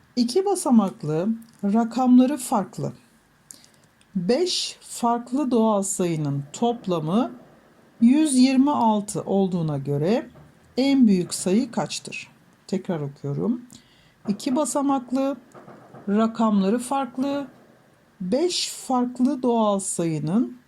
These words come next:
toplamı yüz yirmi altı olduğuna göre en büyük sayı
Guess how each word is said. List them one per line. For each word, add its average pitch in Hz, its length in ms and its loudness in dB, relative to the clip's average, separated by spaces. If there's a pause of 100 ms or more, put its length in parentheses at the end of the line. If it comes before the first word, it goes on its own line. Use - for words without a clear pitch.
toplamı 175 800 -2 (540)
yüz 262 340 6
yirmi 233 340 6
altı 190 400 0
olduğuna 139 400 -4
göre 151 480 -2 (720)
en 277 340 4
büyük 165 320 0
sayı 220 640 2